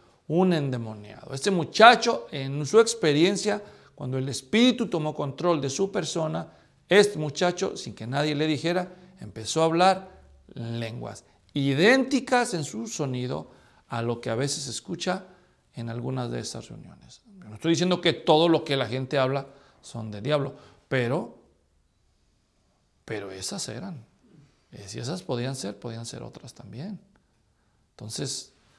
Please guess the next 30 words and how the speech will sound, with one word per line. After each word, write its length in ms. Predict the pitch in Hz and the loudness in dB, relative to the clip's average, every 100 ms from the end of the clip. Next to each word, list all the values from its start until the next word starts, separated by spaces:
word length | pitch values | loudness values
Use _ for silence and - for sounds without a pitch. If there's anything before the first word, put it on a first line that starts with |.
| _ _ _ | _ _ _
no 180 | 123 - | -12 -6
podemos 260 | 151 151 | -4 -4
negar 320 | 135 117 110 | -4 -4 -6
esa 380 | 113 110 117 110 - - | -6 -8 -8 -10 -16 -14
posibilidad 500 | 117 - 113 110 135 | -10 -8 -6 -4 -2
y 60 | |
esa 200 | 135 127 | -4 -6
realidad. 480 | 117 107 110 - 143 - _ _ _ - _ | -8 -10 -10 -8 -10 -14 _ _ _ -20 _
Así 220 | 143 160 | -2 0
que 380 | 220 277 247 - - - _ _ _ _ _ - | 6 6 6 0 -16 -20 _ _ _ _ _ 4
otros 360 | 208 233 330 | 8 10 10
grupos 520 | 254 294 285 262 233 202 | 10 10 12 10 8 2
dijeron, 340 | 175 190 175 | 4 4 2
"No, 360 | 165 185 214 214 | -2 0 2 2
no 60 | |
estamos 280 | 185 220 220 | 0 -4 -4
seguros 280 | 170 165 180 | 0 0 -2
que 120 | 160 | -4
son 420 | - - - 160 | -4 -6 -4 -2
lenguas 340 | 160 156 151 131 | -2 -2 -4 -4
angelicanas". 600 | 110 113 113 135 156 151 | -6 -6 -6 -6 -2 2
Entonces, 280 | 151 233 | 4 4
¿qué 440 | - 262 254 269 339 | 4 2 2 4 2
es? 260 | - - - _ _ _ _ _ _ _ _ - | 0 -4 -12 _ _ _ _ _ _ _ _ -12
Entonces, 400 | 123 180 185 185 | -6 0 2 4
los 200 | 147 120 | 4 2
grupos 520 | 165 185 233 220 - | 0 2 -2 -2 -6
wesleyanos, 920 | 156 151 175 214 220 170 131 120 165 | -2 2 2 2 4 4 2 -2 -6
como 220 | - 120 120 | -8 -8 -6
dije 400 | 123 185 262 | -6 -8 -10